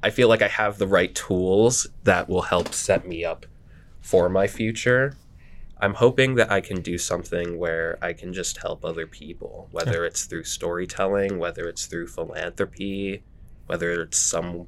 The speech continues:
Speaker 1: form of communications. It's just, I'm a very helpful person,
Speaker 2: Okay.
Speaker 1: or at least
Speaker 2: Okay.
Speaker 1: I like to think of myself in that light. And I
Speaker 2: Okay.
Speaker 1: get that from my mother.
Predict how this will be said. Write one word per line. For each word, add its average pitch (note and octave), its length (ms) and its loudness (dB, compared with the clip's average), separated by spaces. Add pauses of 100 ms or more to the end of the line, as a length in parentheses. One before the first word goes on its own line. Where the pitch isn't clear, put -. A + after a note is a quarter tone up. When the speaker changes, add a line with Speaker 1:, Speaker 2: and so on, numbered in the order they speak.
(360)
Speaker 1:
form F2+ 400 0
of F2 100 0
communications. F2 1200 -4
It's - 280 -10
just, - 300 -4 (1300)
I'm G2+ 160 2
a F#2 40 -4
very F#2 240 2
helpful - 380 -8
person, - 640 -4 (100)
Speaker 2:
Okay. A2+ 240 -4
Speaker 1:
or G#2+ 40 0
at - 180 -6
least - 360 -10 (280)
Speaker 2:
Okay. A2 200 0
Speaker 1:
I F2+ 40 4
like D#2 240 -6
to - 120 -8
think - 280 -8
of - 100 -8
myself - 560 -6 (180)
in F2+ 160 -10
that E2 240 -10
light. - 320 -8 (1200)
And C#3 140 8
I A2+ 40 8
Speaker 2:
Okay. C3 80 8
Speaker 1:
get A#2 120 4
that G2+ 160 6
from F2+ 140 0
my D#2+ 100 -6
mother. - 400 -8